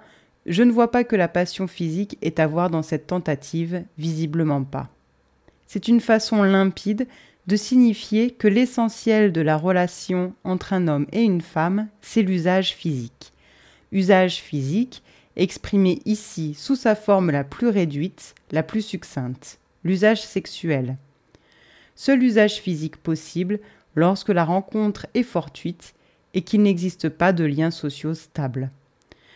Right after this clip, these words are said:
Ce n'est pas de sexualité qu'il s'agit ici, ni de sexe, entre guillemets. C'est simplement d'usage. Ce n'est pas de désir, c'est simplement de contrôle, comme dans le viol.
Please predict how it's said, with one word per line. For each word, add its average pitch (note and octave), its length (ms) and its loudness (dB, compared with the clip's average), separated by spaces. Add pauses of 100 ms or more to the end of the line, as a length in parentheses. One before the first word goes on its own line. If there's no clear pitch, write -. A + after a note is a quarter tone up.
(140)
Ce - 140 -6
n'est D#3 120 4
pas F#3 160 4
de E3+ 100 2
sexualité G#3+ 840 2
qu'il D#3+ 200 -8
s'agit D#3+ 440 -2
ici, E3+ 540 -4 (120)
ni D#3 100 2
de D#3 140 0
sexe, G#3+ 460 -2
entre D3+ 240 -2
guillemets. C3 400 -4 (320)
C'est - 180 -2
simplement A3+ 520 2
d'usage. D#3+ 760 -2 (720)
Ce - 160 -4
n'est E3 80 2
pas F3 160 2
de D#3+ 140 2
désir, G3 680 2 (180)
c'est - 140 -8
simplement F#3 480 0
de F3+ 160 0
contrôle, E3+ 720 -2 (480)
comme A#3+ 220 6
dans A3 100 4
le G3 140 2
viol. C#3 420 -4